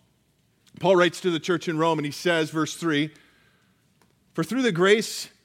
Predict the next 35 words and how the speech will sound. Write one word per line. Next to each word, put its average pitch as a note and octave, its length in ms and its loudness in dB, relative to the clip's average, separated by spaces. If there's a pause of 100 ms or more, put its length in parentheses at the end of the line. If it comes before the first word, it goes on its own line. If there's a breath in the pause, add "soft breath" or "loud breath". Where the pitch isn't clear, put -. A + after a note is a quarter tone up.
(140)
given F#3+ 320 4
to F3 140 -8
me, D#3 440 -2
I D3 80 -2
say F3 220 2
to D#3 140 -2
everyone E3 400 2
among D#3 340 -2
you, C3 320 -2 (300 soft breath)
not G#3 220 0
to A3 80 0
think G#3+ 260 -2
more F3+ 140 2
highly G#3+ 500 4
of D#3+ 100 2
himself D#3 500 -2
than D#3+ 140 -2
he D#3+ 80 -2
ought E3+ 300 -2
to D#3+ 80 -4
think." D#3 400 -2 (180 loud breath)
And G#3+ 140 -2
that's A#3 180 -2
important G3+ 580 -2
when E3+ 140 0
we E3 120 0
do F#3 360 0 (200 loud breath)
discover G#3 640 0
our D#3+ 120 2
spiritual E3 680 -2
gifts. D3+ 520 -2
Again, E3 380 0
they E3+ 160 0
are D#3 160 2
gifts. D3 800 -6